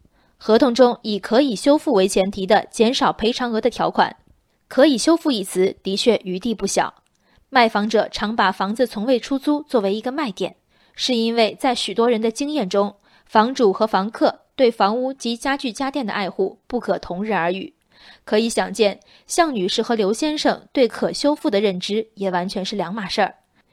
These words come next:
以谁的标准为准？残忍地说，这个答案其实反映一个人的收入水平和对生活质量的要求。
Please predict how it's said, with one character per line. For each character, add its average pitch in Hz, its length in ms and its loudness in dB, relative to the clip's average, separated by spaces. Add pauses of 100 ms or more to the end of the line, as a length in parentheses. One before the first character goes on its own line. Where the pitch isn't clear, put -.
(200)
以 208 180 -4
谁 202 220 2
的 311 100 4
标 254 180 4
准 196 160 -2
为 175 140 -2
准？ 190 240 -2 (480)
残 208 220 0
忍 226 120 0
地 190 100 0
说， - 360 0 (200)
这 359 140 0
个 214 120 -2
答 180 120 -2
案 165 220 -2
其 - 160 -4
实 254 120 0
反 180 220 -4
映 196 120 -4
一 190 100 -6
个 240 100 0
人 196 140 2
的 202 80 -4
收 294 240 -2
入 302 140 0
水 - 180 -2
平 196 300 -6 (100)
和 233 160 -4
对 240 160 0
生 294 220 -6
活 254 100 -2
质 262 140 -6
量 220 160 -2
的 185 80 -8
要 254 180 -6
求。 - 300 -4